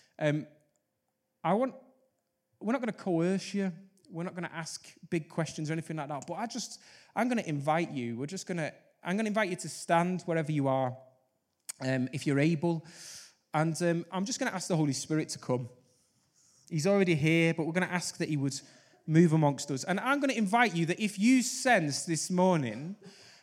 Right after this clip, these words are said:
that in some way, shape or form, that God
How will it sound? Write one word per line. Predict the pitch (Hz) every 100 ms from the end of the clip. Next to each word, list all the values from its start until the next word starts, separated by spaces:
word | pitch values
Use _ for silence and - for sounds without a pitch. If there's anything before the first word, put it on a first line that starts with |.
| -
that | - 190
in |
some | 180 - 247 247 240
way, | 226
shape | 208 - 208 208
or | 196
form, | 160 190 156 131 127 127 - _ -
that | 175 143 - -
God | 220 220 -